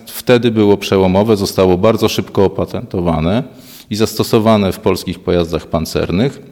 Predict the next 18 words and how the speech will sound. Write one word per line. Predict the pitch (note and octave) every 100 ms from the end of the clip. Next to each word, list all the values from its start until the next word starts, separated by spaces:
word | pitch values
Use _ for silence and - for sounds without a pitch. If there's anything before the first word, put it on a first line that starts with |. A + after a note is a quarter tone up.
| - _
Taki | - - E2
peryskop | G2+ F#2 - F2
będzie | G2+ G2 F#2+
można | F2+ F#2+
oczywiście | F2+ - F#2 F2+ -
zobaczyć, | F2+ F2 E2 - - - - - _
e, | - F#2+ G2 F2+ F2
na | - G2+
wystawie, | F#2+ - G2 F#2
którą | - - F#2
dla | F#2+
państwa | F#2 G2 - F2+
przygotowujemy. | - G2 F2+ G2 F#2+ F2+ F#2 A2+ D3+ - - - - - - - _
Natomiast | - A#2+ B2+ B2+ - - - - _ -
to |
jest | B2 - -
przykład | - D3 C#3+ C3 - - - - _
wynalazku, | G#2 G2+ G2+ A#2 - - C3+ C#3